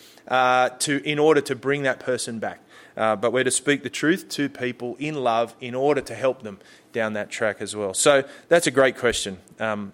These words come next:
I think there's a lot we can learn from Paul's manner and method about his directness and the importance of the gospel of Christ in that as well. I'm gonna pray. Heavenly Father, we thank you for this letter of two Corinthians. It's been a great encouragement to us, uh, to see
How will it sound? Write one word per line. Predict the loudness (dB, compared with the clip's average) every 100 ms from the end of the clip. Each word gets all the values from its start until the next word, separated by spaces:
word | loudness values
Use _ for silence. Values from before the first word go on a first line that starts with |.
| -10
I | -6
think | -4 -4
there's | -4 -2
a | 2
lot | 2 2
we | -6
can | -8 -2
learn | -2 -2
from | -4 -10
Paul's | -4 -6 -4
manner | -2 -2 -2
and | -4
method | -6 -6 -6
about | -6 -4 -4
his | -6 -12
directness | -8 -4 -4 -4 -8 -10 -4
and | -2 -2
the | -2
importance | -4 -4 -6 -6 -6 -8
of | -8 -10
the | -8
gospel | -8 -8 -10 -12
of | -10
Christ | -8 -8 -8 -12
in | -12
that | -12
as | -14
well. | -16 -18 _ -4
I'm |
gonna | -4
pray. | -2 -4 -6 -16 -16 -16 0
Heavenly | 2 2
Father, | 4 4 4
we | 4
thank | 2 2
you | -2
for | -4
this | 0
letter | 4 4
of | 4
two | 4 2
Corinthians. | 4 -4 -4 -8 -8
It's | -8
been | -6 -4
a |
great | 2 2
encouragement | 2 0 2 2 -2 -10
to | -4 0
us, | 0 -2 -8 -18 -20 -20 -4
uh, | -2 -2
to | -2
see | 2 4 4 2